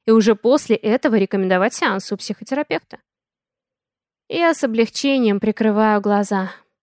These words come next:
Наконец-то запахло справедливостью. Но тут встревает девушка. «Зачем камера, Леон? Нам важен результат.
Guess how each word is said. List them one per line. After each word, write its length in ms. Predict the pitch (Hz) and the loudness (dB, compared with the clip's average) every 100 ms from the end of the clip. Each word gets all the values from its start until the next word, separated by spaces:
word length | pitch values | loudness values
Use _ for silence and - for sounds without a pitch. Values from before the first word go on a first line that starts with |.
| _ _ | _ _
Наконец-то 720 | - 302 285 262 262 262 - 208 | -4 -2 0 0 0 -4 -4 -2
запахло 480 | 196 190 226 220 | 0 0 0 -2
справедливостью. 800 | 196 - 226 214 208 185 - 226 - _ _ _ _ _ _ _ | -6 -2 0 2 0 -2 -8 -12 -12 _ _ _ _ _ _ _
Но 180 | 302 330 | -2 0
тут 180 | 247 196 | 0 -4
встревает 520 | - - 294 196 208 | -6 -4 -2 0 -2
девушка. 480 | 277 254 - - - _ _ _ _ _ _ _ _ | -4 -6 -6 -16 -20 _ _ _ _ _ _ _ _
«Зачем 420 | - 262 269 294 | -6 -4 -2 -2
камера, 360 | 269 220 196 196 | -2 -2 -2 -4
Леон? 340 | 202 202 190 - _ _ _ | -4 -4 -6 -14 _ _ _
Нам 240 | - 302 247 | 2 2 4
важен 300 | 269 302 269 | 2 0 0
результат. 520 | 240 262 254 208 180 | -2 -2 -4 -6 -8